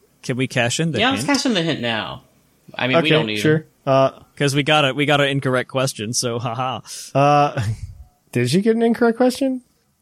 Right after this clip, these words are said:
Speaker 1: We got the Dex entry wrong, unless
Speaker 3: No, you
Speaker 1: that
Speaker 3: got,
Speaker 1: doesn't
Speaker 2: Well,
Speaker 3: well,
Speaker 2: no,
Speaker 3: you got
Speaker 2: 'cause
Speaker 3: it.
Speaker 2: you get
Speaker 3: You
Speaker 2: it
Speaker 3: did
Speaker 2: on
Speaker 3: get it
Speaker 2: the
Speaker 3: right after the
Speaker 2: second
Speaker 3: hint.
Speaker 2: hint.
Speaker 3: Yeah.
Speaker 2: Or on the second
Speaker 1: Oh,
Speaker 2: entry.
Speaker 1: so you can, oh.
Speaker 3: Yeah, that counts.
Speaker 1: Uh, never mind.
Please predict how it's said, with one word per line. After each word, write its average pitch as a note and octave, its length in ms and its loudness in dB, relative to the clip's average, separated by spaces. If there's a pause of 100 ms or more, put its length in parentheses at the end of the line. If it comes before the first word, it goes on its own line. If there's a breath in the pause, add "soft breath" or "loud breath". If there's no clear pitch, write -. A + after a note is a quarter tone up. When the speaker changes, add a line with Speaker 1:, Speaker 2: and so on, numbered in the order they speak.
Speaker 1:
We D3+ 120 -2
got C#3 140 0
the A#2 60 -4
Dex A2 280 -2
entry A#2+ 240 0
wrong, F2+ 320 -4
unless A#2 240 -2
Speaker 3:
No, G#3 40 0
you F3+ 60 0
Speaker 1:
that G3 80 -2
Speaker 3:
got, A#3+ 100 -2
Speaker 1:
doesn't A3+ 140 -2
Speaker 2:
Well, G#3 80 0
Speaker 3:
well, F#3 60 0
Speaker 2:
no, - 20 0
Speaker 3:
you F#3+ 80 -2
got G#3+ 140 -2
Speaker 2:
'cause D#3 80 -2
Speaker 3:
it. C#3+ 60 -2
Speaker 2:
you D3 60 -2
get E3 120 -2
Speaker 3:
You D#3+ 60 0
Speaker 2:
it D#3 40 0
Speaker 3:
did D#3+ 100 0
Speaker 2:
on F3 60 -4
Speaker 3:
get D#3 100 0
it - 80 0
Speaker 2:
the B2 40 0
Speaker 3:
right D3 160 0
after C3 220 -2
the A#2+ 60 0
Speaker 2:
second - 20 0 (180)
Speaker 3:
hint. - 40 -4
Speaker 2:
hint. F#2 180 -8
Speaker 3:
Yeah. C#3+ 280 0
Speaker 2:
Or C#3 100 -6
on A#2 180 -4
the G#2+ 120 -4
second D#3 260 -2
Speaker 1:
Oh, G#3 240 2
Speaker 2:
entry. D3 80 2
Speaker 1:
so C#3 120 0
you F3 140 0
can, F#3 220 -4
oh. F3 680 0
Speaker 3:
Yeah, E3 220 2
that E3+ 160 -2
counts. C#3 420 -2
Speaker 1:
Uh, A#2+ 80 -6
never C#3+ 260 -2
mind. E3 300 0